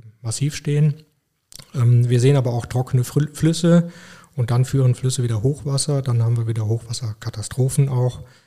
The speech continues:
Dazu ist aber nicht nur das Ahrtal zu nennen, man vergisst ja so schnell, ne? Also die Elbe war ja auch sowas. Ähm, also das heißt, ähm, wir sehen, wie, äh, Deutschland sich vor allen Dingen dadurch, wie Deutschland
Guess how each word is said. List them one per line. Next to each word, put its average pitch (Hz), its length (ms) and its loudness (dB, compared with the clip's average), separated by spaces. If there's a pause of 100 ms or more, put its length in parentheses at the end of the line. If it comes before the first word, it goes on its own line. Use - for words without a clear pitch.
(200)
Dazu 113 540 -4
ist 127 160 -6
aber 113 140 -4
nicht 113 180 -2
nur 117 80 0
das 110 140 -4
Ahrtal 120 340 -2
zu - 100 -4
nennen, 113 240 0
man 104 160 -2
vergisst 110 300 -4
ja 107 60 -6
so 101 100 -6
schnell, 101 340 -6
ne? 117 200 -2
Also 113 240 -10 (120)
die - 160 -20
Elbe 120 280 -2
war 107 100 -6
ja 107 100 -2
auch 131 140 -6
sowas. 127 380 -2 (580)
Ähm, 117 260 2
also 127 160 0
das 131 160 0
heißt, 139 260 2 (420)
ähm, 127 420 4
wir 123 160 4
sehen, 139 420 4
wie, 127 200 0
äh, 123 320 0 (260)
Deutschland 135 500 0
sich - 400 -4
vor 127 200 -8
allen 127 100 2
Dingen 127 140 4
dadurch, 123 520 -2 (300)
wie 127 320 0
Deutschland 127 560 0